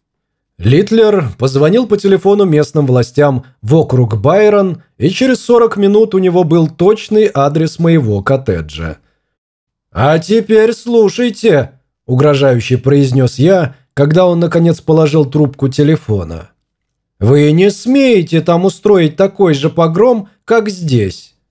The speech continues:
Я немедленно позвоню мэру и добьюсь, чтобы вас уволили". Литлер был в хорошем настроении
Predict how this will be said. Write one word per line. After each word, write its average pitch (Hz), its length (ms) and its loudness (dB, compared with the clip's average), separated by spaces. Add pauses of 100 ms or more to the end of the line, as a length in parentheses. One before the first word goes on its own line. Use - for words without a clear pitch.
Я 131 300 2
немедленно 165 680 2
позвоню 170 460 0
мэру 196 500 2 (260)
и 240 120 -2
добьюсь, 233 440 0
чтобы 220 340 0
вас 214 260 0
уволили". 120 760 0 (840)
Литлер 196 600 2
был 185 300 0
в - 40 -6
хорошем 156 440 0
настроении 170 920 2